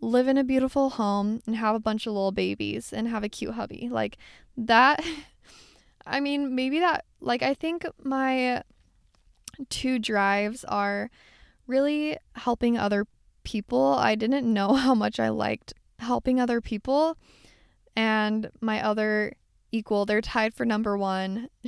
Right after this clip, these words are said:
<laughs> driving factors is helping people and freedom and creating an amazing, incredible life for my future family. Like, that is enough to get me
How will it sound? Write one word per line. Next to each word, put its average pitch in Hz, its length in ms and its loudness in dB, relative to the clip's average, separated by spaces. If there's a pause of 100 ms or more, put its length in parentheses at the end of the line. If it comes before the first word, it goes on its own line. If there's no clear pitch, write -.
<laughs> 302 260 0
driving 220 460 0
factors 220 640 0
is 202 400 -2 (520)
helping 254 320 2
people 254 480 2 (100)
and 208 480 0 (580)
freedom 240 600 2
and 214 160 0
creating 240 640 0 (240)
an 226 100 0
amazing, 220 580 2
incredible 214 640 0
life 202 440 -2
for 202 140 -4
my 208 420 0
future 202 400 -4
family. 208 600 -4
Like, 220 360 -2 (440)
that 254 240 6
is 311 120 0
enough 254 520 0
to 233 160 -6
get 240 260 2
me 277 240 0